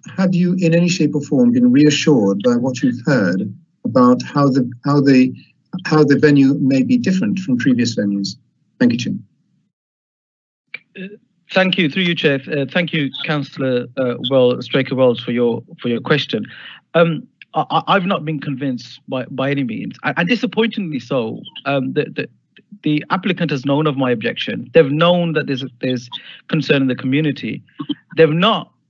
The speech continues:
Speaker 2: been out, they've not reached out to any of the community activists.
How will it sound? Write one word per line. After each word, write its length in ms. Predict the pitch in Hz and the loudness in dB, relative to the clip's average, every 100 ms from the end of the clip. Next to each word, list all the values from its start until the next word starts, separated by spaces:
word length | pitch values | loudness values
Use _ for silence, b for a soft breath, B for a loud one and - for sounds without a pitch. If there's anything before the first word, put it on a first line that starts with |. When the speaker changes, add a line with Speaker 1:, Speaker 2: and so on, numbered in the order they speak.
| 143 | -8
Speaker 2:
been 180 | 160 160 | -4 0
out, 320 | 160 151 139 - - | 0 -2 -6 -18 -18
they've 180 | 135 151 | -4 -2
not 240 | 156 196 | 0 -2
reached 300 | 165 175 - | -2 -6 -4
out 240 | 165 147 - | -4 -4 -6
to 300 | - 135 131 - - | -6 -4 -6 -8 -4
any 220 | 202 202 | -2 -2
of 80 | 170 | -4
the 80 | |
community 380 | 180 165 156 147 | -6 -6 -4 -4
activists. 680 | 131 - - 120 165 - | -6 -6 -10 -10 -10 -12